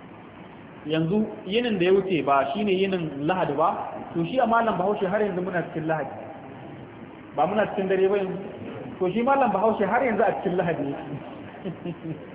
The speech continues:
A musulunci kuma yau muna daren Litinin ne. Kun gane da kyau?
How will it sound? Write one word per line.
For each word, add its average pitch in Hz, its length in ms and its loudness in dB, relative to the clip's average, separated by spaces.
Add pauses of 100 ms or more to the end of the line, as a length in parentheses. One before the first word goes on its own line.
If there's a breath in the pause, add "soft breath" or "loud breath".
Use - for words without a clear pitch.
(760)
A 196 80 4
musulunci 214 500 6
kuma 269 220 6
yau 269 220 8 (420)
muna 226 300 4
daren 202 280 6
Litinin 156 320 -2
ne. 120 220 -10 (1700)
Kun 156 160 -2
gane 175 300 6
da 147 80 2
kyau? 190 220 4